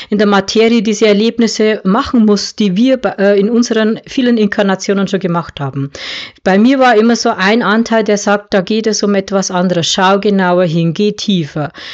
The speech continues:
beschäftige dich mit all deinen Widerständen.“ Und das habe ich immer gemacht. Immer wenn wir uns begegnet sind,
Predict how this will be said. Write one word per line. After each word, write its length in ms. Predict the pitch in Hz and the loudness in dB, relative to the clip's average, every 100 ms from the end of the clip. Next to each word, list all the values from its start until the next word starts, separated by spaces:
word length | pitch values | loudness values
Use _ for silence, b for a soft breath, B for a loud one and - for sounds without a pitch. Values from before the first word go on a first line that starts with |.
| B B _ | B B _
beschäftige 720 | 233 - 226 214 - 196 175 | -2 0 0 0 -4 -2 -2
dich 260 | 170 170 - | -2 -4 -4
mit 200 | 175 208 | -4 0
all 180 | 220 | 2
deinen 360 | 208 202 185 170 | 2 2 2 0
Widerständen.“ 680 | 208 185 156 - 160 147 175 | 0 0 -2 -4 -4 -2 -2
Und 120 | 180 | -2
das 140 | 185 | -2
habe 220 | 190 185 | 0 0
ich 100 | 185 | 0
immer 160 | 202 175 | 0 0
gemacht. 460 | 175 226 277 - 214 | 0 0 0 -2 0
Immer 240 | 240 220 | 2 2
wenn 180 | 202 196 | 2 2
wir 80 | 190 | 0
uns 140 | 170 | -2
begegnet 540 | 185 180 220 226 233 | -4 -2 -2 0 -2
sind, 340 | 226 220 214 | 0 0 0